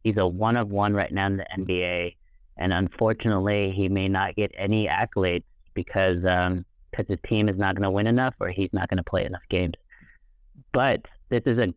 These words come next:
great opportunity if you had to bet this and you think O K C from a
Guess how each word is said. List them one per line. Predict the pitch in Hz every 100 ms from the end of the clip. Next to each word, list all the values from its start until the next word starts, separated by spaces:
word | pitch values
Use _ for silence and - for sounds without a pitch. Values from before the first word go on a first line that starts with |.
| -
great | 113 123 -
opportunity | 107 110 - 139 151 120 98 95 82
if | 98
you | 104
had | 95 120 139 -
to |
bet | 98 90 90 -
this | 90 90 - _ _ - _ _
and | 98 101
you | 101
think | 113 107
O | 110 107
K | 110 101 -
C | 104
from | 101 98
a | 95